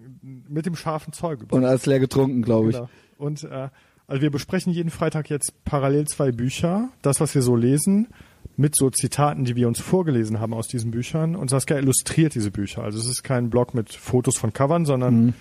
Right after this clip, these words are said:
Speaker 1: Saskia malt diese Cover ab, die liegen nebeneinander. Wir legen Bücher nebeneinander,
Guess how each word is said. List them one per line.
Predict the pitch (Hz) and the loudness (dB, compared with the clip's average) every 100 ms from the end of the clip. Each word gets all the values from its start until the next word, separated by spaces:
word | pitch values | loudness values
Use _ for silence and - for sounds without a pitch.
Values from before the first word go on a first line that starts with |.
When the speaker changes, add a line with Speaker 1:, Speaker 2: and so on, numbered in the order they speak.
| - _ _ | -10 _ _
Speaker 1:
Saskia | - 113 123 | -4 -2 0
malt | 113 113 143 147 | 0 2 2 0
diese | 117 | -2
Cover | 117 123 139 | -2 0 0
ab, | 156 - - - - | -2 -4 -10 -14 -6
die | |
liegen | 120 131 | -2 0
nebeneinander. | 135 123 127 175 | 0 0 0 0
Wir | 156 | 0
legen | 139 135 | 0 2
Bücher | 120 - 147 | 0 0 2
nebeneinander, | 139 160 160 123 123 143 170 233 | 2 2 0 -2 -2 0 0 0